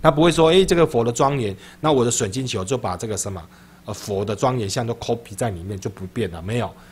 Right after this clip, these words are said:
他今天拿到厕所，这又照厕所的境界，拿到哪边就照哪边的境界，哈、哦，他，哦，他讲了真如就是这样的一个，一个所谓的不生不灭、不垢不净，那清净的那个体，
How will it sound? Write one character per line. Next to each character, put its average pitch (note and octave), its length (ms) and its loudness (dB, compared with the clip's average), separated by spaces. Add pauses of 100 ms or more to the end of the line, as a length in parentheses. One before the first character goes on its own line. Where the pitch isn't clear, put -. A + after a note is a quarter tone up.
他 D3 140 2
今 D#3 100 2
天 D#3+ 120 2
拿 C3 100 0
到 C#3 100 2
厕 C#3+ 220 0
所， F2 260 -6 (160)
这 B2 160 -6
又 C3 140 -2
照 A#2+ 160 0
厕 A2 180 -8
所 F#2+ 140 -8
的 E2 40 -10
境 G2+ 200 -10
界， G2 180 -8 (260)
拿 G#2+ 120 -2
到 C#3 80 2
哪 F2+ 160 -2
边 G2+ 120 -6
就 A2+ 100 -4
照 G#2+ 180 -4
哪 E2 140 -10
边 F#2 120 -10
的 F2+ 60 -10
境 F#2+ 220 -10
界， - 180 -2 (160)
哈、 G#2 80 -8
哦， F2 180 -8
他， A2+ 220 -6 (340)
哦， F#2+ 180 -6
他 B2+ 120 -2
讲 G2 180 -2
了 F#2 100 -8
真 D#3+ 220 4
如 C3 160 2
就 A2 140 -2
是 A2+ 100 -6
这 A#2+ 120 -4
样 G#2 120 -4
的 F#2+ 80 -8
一 F#2+ 60 -10
个， F#2+ 100 -10
一 F#2+ 160 -8
个 F2+ 60 -12 (260)
所 A#2+ 160 0
谓 B2+ 40 2
的 C3+ 40 0
不 C#3+ 140 -2
生 C#3 260 -2
不 A2+ 80 -2
灭、 B2 140 -2
不 - 100 -8
垢 A#2+ 160 0
不 G#2 140 -10
净， A#2 180 -6
那 B2 120 -4
清 B2+ 220 -4
净 B2+ 140 -6
的 G#2 80 -4
那 A2 120 -6
个 G2+ 100 -10
体， F2 200 -16